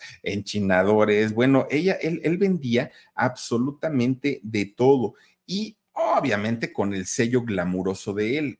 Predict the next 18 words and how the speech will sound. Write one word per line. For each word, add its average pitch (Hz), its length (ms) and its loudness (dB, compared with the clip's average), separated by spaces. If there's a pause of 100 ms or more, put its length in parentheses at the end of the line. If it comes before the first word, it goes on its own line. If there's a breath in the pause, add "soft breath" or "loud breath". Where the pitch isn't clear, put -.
(120)
¿Cuál 151 220 2
era 185 160 -2
su - 160 -14
sello? 104 440 -2 (380 soft breath)
Muchas 202 420 0
de 113 140 0
estas 127 300 -6
secadoras, 90 840 0
tenazas, 90 640 -4
planchas, 92 640 -6
pinzas 98 400 -8
y 90 80 -12
todo 101 260 -2
esto 117 300 -10 (380 loud breath)
tenían 120 500 0
incrustaciones 107 1300 -4
de 90 180 -12
diamante 107 720 -2